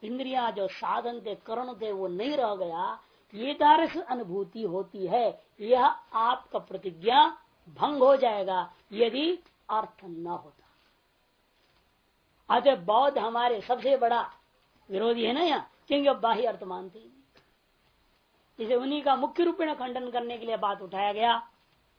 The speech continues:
और जो लोग स्थूल रूप ना मान करके प्रचय रूप मानते उनका भी खंडन कर दिया प्रासंगिक। और ये सिद्ध हुआ एक स्थूल अर्थ नाम का वस्तु बाहर में विद्यमान है,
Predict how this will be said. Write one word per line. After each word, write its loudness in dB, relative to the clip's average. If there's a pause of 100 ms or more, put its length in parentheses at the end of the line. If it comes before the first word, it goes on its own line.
(360)
और 8
जो 6
लोग 6
स्थूल 0
रूप 4
ना 4
मान 4
करके 0
प्रचय 2
रूप -4
मानते -4
उनका -4
भी -4
खंडन -8
कर -12
दिया -20 (560)
प्रासंगिक। -12 (1300)
और -2
ये -4
सिद्ध -6
हुआ 2 (340)
एक -8
स्थूल -8 (600)
अर्थ 6
नाम -4
का -12
वस्तु -10
बाहर -8
में -14
विद्यमान -8
है, 4